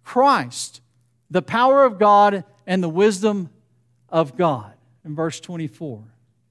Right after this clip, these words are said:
To the Jews and the Gentiles, both called. Refer back to Romans chapter one and verse twelve, "For I'm not ashamed of the gospel, or for the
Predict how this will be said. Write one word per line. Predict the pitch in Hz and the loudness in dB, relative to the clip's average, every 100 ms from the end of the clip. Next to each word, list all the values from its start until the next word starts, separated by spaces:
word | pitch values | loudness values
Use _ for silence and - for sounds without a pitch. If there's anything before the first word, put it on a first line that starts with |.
| _ _ _ _ _ _ _ _ _ _ _ _ _ _ _ _ _ _ _ _ _ | _ _ _ _ _ _ _ _ _ _ _ _ _ _ _ _ _ _ _ _ _
To | 220 | -4
the | 202 202 | 0 -2
Jews | 156 233 294 285 262 - - _ _ _ _ _ _ _ _ - | 0 0 0 -2 -6 -10 -16 _ _ _ _ _ _ _ _ -8
and | 196 262 | -4 -2
the | 247 | -2
Gentiles, | 170 165 139 147 117 98 _ - _ _ _ - | -4 -6 -6 -8 -8 -10 _ -20 _ _ _ -20
both | 147 165 240 320 - - | -12 0 0 0 -6 -10
called. | 151 113 104 _ _ _ _ _ _ _ - | -10 -10 -14 _ _ _ _ _ _ _ -12
Refer | 147 220 214 | -6 -2 0
back | 208 214 214 | 0 -2 -4
to | 190 | -2
Romans | 202 214 180 | 0 0 -6
chapter | 214 208 214 | -4 -4 -4
one | 196 226 220 131 - _ _ - | -4 -4 -4 -6 -12 _ _ -8
and | 170 | -2
verse | 185 202 - | 0 0 -2
twelve, | 220 214 180 | -2 0 0
"For | 160 | -2
I'm | 156 151 | -4 -2
not | 170 | -4
ashamed | 156 - 208 240 233 | -4 -6 -4 -2 -4
of | |
the | 202 | -2
gospel, | 190 196 185 202 | 0 0 -2 -10
or | 175 | -10
for | 202 | -8
the | 175 156 | -10 -10